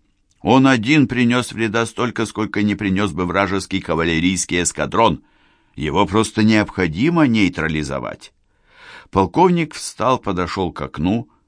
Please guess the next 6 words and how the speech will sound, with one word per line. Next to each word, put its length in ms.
и 60
закурил 540
трубку. 480
Значит, 580
я 220
продолжаю. 800